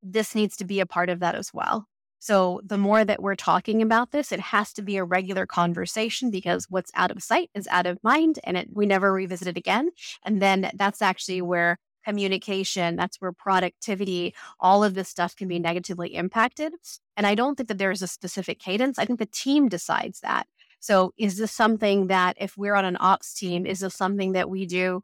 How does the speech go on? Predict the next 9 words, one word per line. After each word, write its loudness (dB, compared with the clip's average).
every 2
three -2
months 0
as -4
a -6
team, -4
we -2
come -2
together? -2